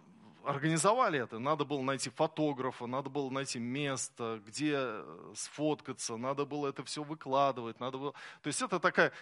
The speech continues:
небольшое, небольшое организационное мероприятие, надо было придумать, продумать и запустить. И у нас, э, сейчас есть в церкви Катя Кофеятова,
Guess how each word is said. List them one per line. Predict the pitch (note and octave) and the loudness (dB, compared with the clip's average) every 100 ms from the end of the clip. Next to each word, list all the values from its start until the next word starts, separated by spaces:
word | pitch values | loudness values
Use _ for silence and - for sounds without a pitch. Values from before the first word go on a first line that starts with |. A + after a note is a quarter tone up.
| - | -4
небольшое, | D3+ F#3 G#3 F3 - F#3+ B2+ G2 - - | 2 8 8 6 4 4 4 2 -10 -12
небольшое | C#3 E3 E3 D#3 - G#3+ F#3 | -4 4 4 4 4 4 6
организационное | D#3+ D3+ D3 C#3+ - F3 D#3+ | 6 6 2 -2 -2 0 2
мероприятие, | D3+ C#3+ D#3+ E3+ E3+ B2+ | 2 2 4 4 4 2
надо | C3 C#3+ | 2 2
было | C3 C3+ | 2 -2
придумать, | C3 C3 C3 G#3+ F#3+ - | 0 -2 0 0 0 -2
продумать | B2 B2 F3 D#3+ - - _ _ _ | -2 0 0 0 -2 -10 _ _ _
и | E3+ | -2
запустить. | D3 - - - - F#2 _ _ - - - - - - _ _ | -2 -2 -8 -8 -10 -12 _ _ -20 -20 -20 -20 -20 -20 _ _
И | A2 | -2
у | |
нас, | D3 G#3+ - - - - - - - | 6 6 6 0 -2 -8 -12 -14 -6
э, | A2 G#2+ G2+ G2+ - _ _ _ _ _ - | -2 -2 -4 -8 -18 _ _ _ _ _ -18
сейчас | - - C#3+ A#2+ | -12 -4 -2 -2
есть | B2+ - | -4 -4
в | |
церкви | - C#3+ - | -2 -2 -2
Катя | A#2 D#3+ C3+ | 2 2 2
Кофеятова, | - B2 - G#2+ G2 F2 F2 | -4 -10 -8 -8 -10 -14 -18